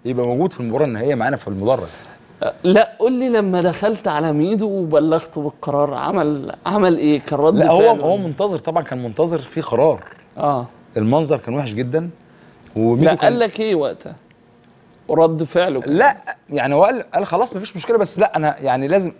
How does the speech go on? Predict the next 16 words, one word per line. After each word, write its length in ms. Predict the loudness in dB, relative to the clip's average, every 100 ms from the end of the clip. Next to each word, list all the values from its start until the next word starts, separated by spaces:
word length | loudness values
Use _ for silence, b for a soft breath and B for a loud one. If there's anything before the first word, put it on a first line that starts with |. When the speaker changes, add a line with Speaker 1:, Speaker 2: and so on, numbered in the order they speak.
| -6
Speaker 1:
أنا 100 | 0
لازم 200 | 0 2
أقعد، 220 | 0 -2 -10 _ _ _ -8
لازم 200 | -4 0
أقعد 280 | 2 2 0
وأحضر 300 | -2 -2 -4
النهائي 440 | -4 -2 -2 -2
وبتاع." 400 | -6 -4 0 0 -2 B B
فاتكلمنا 460 | -8 0 0 2 0
في 80 | 2
اللي 120 | 2
هو 40 |
Speaker 2:
مم. 60 | 2
Speaker 1:
يقعد 200 | 2 -2
يحضر 240 | -4 -4
النهائي. 380 | -6 -6 -8